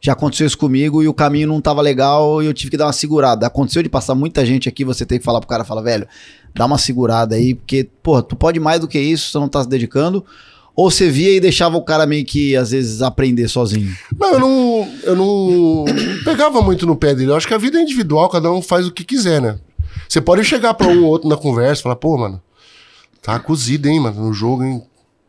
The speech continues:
Speaker 2: Dá uma segurada aí, vamos, tamo ferrado aí e tal, não sei o que lá." Mas assim, mas você não pode,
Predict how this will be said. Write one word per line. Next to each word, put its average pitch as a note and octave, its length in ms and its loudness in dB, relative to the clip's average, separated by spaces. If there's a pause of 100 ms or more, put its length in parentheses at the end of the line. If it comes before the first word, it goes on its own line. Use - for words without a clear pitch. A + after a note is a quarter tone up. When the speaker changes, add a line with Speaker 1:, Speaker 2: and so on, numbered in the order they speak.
(200)
Speaker 2:
Dá D#2 100 -10
uma E2 100 -6
segurada F#3 500 -2
aí, E3 80 2
vamos, D#3+ 440 -2 (560)
tamo G#2+ 160 -4
ferrado E3+ 540 0
aí D#3 100 2
e - 20 -4
tal, D3 180 -2
não D#3 80 -4
sei C#3+ 120 -12
o - 20 -20
que C#3+ 80 -6
lá." D3 120 -2
Mas D#3 180 -2
assim, E3 280 0
mas F3 220 -2
você - 120 -6
não G4+ 120 -2
pode, G3 520 -2